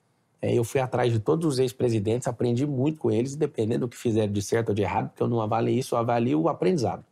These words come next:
Ali o Temer confessou isso, e isso foi muito importante saber disso.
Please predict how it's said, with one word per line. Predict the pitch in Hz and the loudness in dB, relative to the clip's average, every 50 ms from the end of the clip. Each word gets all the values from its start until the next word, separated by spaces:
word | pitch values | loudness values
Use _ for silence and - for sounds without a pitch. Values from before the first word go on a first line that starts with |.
| _ _ _ _ _ _ _ _ _ _ _ _ _ _ _ _ | _ _ _ _ _ _ _ _ _ _ _ _ _ _ _ _
Ali | - 107 107 107 120 135 | -2 0 2 4 4 4
o | 143 143 135 | 2 2 0
Temer | 123 - 120 120 123 117 110 | 0 0 0 0 0 0 -2
confessou | - - 113 104 - 104 101 - 107 107 107 | -2 -2 -2 0 0 0 0 2 2 2 2
isso, | 117 - - | 2 0 -2
e | 127 | -4
isso | 117 - | -4 -2
foi | - 113 | -2 0
muito | 113 127 156 156 175 | 2 2 2 0 0
importante | 156 160 - 107 101 - 101 104 - | 0 0 -2 -2 -2 -2 -2 -2 -2
saber | 113 113 110 107 | 0 2 2 2
disso. | 98 92 90 - - | 0 -2 -6 -8 -12